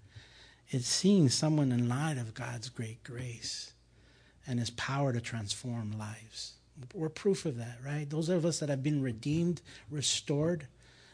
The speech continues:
I mean, we know, right, that we're, we're not there and we see our faults, but I think we can give God the glory that we're not who we used to be. God transforms lives. We need to have that heart for the lost. When was the last time you led someone to Christ?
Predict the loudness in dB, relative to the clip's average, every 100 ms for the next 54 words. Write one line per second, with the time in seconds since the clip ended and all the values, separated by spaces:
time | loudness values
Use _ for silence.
0 | -16 -2 2 4 6 8 8 6 6 4
1 | 2 2 -2 -4 -4 -2 -2 2 2 2
2 | -2 -2 -6 -12 -12 -6 -4 -2 4 6
3 | 6 2 -4 -6 -6 -8 -10 -10 -20 -20
4 | -18 -6 -6 -2 -2 0 0 0 0 -4
5 | -4 -4 -2 0 0 0 -4 -6 -4 -2
6 | -2 0 0 -2 -6 -8 -12 -14 -20 -20
7 | -20 _ -20 -20 -20 -10 -6 -6 -6 -4
8 | -4 -4 -6 -6 -8 -12 -12 -16 -14 -14
9 | -14 -20 -20 -10 -2 2 4 2 0 -2
10 | -6 -8 -10 -10 -10 -10 -14 -12 -12 -12
11 | -14 -12 -12 -12 -14 -20 -20 -20 -4 -2
12 | 2 4 4 2 0 2 2 0 -6 -6
13 | -8 -10 -14 -14 -16